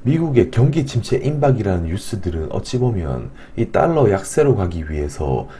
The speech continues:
침체는 오히려 와야 하는 이 아이러니한 상황이고요.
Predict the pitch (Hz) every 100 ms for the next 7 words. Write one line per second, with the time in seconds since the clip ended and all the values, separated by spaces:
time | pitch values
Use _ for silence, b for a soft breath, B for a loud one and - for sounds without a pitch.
0 | - - 143 135 - 160 147 95 - 92
1 | 135 135 110 71 78 104 135 131 90 65
2 | 58 50 B B - 113 - - 139 151
3 | 151 151 139 95 - 104 98 85 -